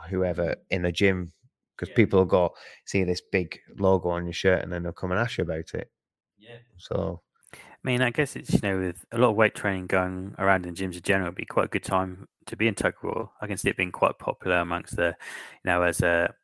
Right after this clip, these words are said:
Speaker 3: so the strongman competition stuff as well. It's a natural fit to put together that, and that's very popular. Like you say, the competition on the B B C still go, it's still going strong, and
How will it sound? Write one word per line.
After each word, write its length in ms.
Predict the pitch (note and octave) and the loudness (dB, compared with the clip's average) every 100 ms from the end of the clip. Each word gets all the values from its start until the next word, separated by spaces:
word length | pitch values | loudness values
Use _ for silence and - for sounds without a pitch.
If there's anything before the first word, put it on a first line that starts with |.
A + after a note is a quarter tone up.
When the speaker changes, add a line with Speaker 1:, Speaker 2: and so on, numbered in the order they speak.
| - | -10
Speaker 3:
so 120 | - | -6
the 60 | F2+ | -4
strongman 340 | - G2+ F2+ | 0 0 -2
competition 540 | - F#2 - - - F2+ | -2 -4 -4 -2 -2 -2
stuff 220 | F#2 F2 | -4 2
as 60 | F#2+ | 4
well. 140 | F2 | 4
It's 160 | - - | 0 -2
a 40 | |
natural 560 | G2 G2 - F#2 F2+ E2 - - | -2 0 -4 -4 -6 -8 -14 0
fit 160 | G#2+ - _ _ - - - - | 0 0 _ _ -20 -20 -20 -18
to 80 | - | -8
put 140 | G#2 | -6
together 320 | - G2 F2+ E2+ | -2 0 0 4
that, 260 | F2 F2 | 6 6
and 100 | F2+ | 2
that's 480 | F2+ - - - - | -2 -4 -6 -6 -6
very 200 | - F2+ | 0 0
popular. 500 | - - - F2+ E2+ - _ _ _ _ | 0 -6 -2 0 0 -2 _ _ _ _
Like 160 | - F#2 | -6 -6
you 40 | |
say, 420 | - F#2+ F2+ F2 F2 | 0 2 2 0 -4
the 140 | _ | _
competition 340 | G2 F2+ F#2+ F#2+ | -10 -8 -8 -6
on 20 | |
the 60 | F#2+ | -4
B 40 | F2+ | -4
B 20 | |
C 40 | |
still 140 | - F2 | -4 -2
go, 300 | F2+ F2 F2 - - - - - | 0 0 0 -10 -20 -20 -20 -10
it's 120 | - | -8
still 180 | - G2+ | -4 -2
going 180 | F#2 F2+ | -2 -2
strong, 360 | - F#2+ F2 | 0 0 2
and 360 | F2 E2+ F2 | -4 -6 -10